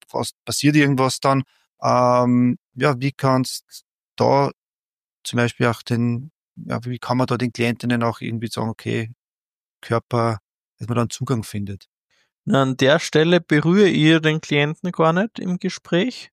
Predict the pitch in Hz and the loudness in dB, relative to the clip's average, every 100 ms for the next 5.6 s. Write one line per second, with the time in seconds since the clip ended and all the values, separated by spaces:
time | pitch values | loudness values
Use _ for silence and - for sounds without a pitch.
0 | - 147 156 107 _ - 160 - 185 180 | -18 -8 -8 -8 _ -2 -2 -2 -4 -4
1 | - 175 180 175 185 156 156 - 175 170 | -2 0 0 0 0 2 2 2 2 2
2 | - _ _ _ _ - 160 156 156 156 | 0 _ _ _ _ -2 2 4 4 4
3 | 131 143 156 - 170 185 175 - 123 117 | 0 0 0 0 -2 -2 -4 -6 0 2
4 | 120 - 147 139 135 131 - 139 147 131 | 0 -2 -4 0 0 0 -2 -2 0 0
5 | 127 131 - - 151 | 0 -8 -8 -8 -6